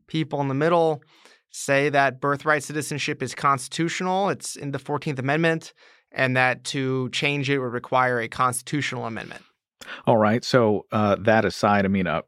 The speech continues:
Speaker 2: our colleague Ilya Shapiro has said this is not an active debate in the legal academy. It's seems pretty clear cut that if you're born in the United States, you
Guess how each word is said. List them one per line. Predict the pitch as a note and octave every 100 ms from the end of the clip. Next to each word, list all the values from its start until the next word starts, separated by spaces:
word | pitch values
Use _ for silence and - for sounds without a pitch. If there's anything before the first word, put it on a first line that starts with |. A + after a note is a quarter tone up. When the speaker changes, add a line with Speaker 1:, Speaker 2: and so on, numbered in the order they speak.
| -
Speaker 2:
our | F2+ - _
colleague | - G2+ G2 G2+
Ilya | E2+ F#2+ F2+
Shapiro | - - A#2 G#2 G2
has | F2
said | A2+ F2+
this | F#2+ - - -
is | C#3 C#3+
not | D3 B2
an | G#2
active | A#2+ A2 - F#2
debate | F2+ E2 F#2+ D#2 - - - -
in | F#2+
the | F2 F2
legal | F#2+ F#2 E2
academy. | D2+ - F#2+ E2 D2 C2+
It's | D#2+ - _ _ -
seems | - F#2+ E2
pretty | - G#2 F2+
clear | - - F#2 D2
cut | - G#2 E2+
that | G2+ F2+
if | E2
you're | F#2+ E2+
born | F2 - G2 F2+
in | E2
the |
United | E2+ F2 E2+ E2
States, | - F#2 F2 -
you | F#2 F2+ E2+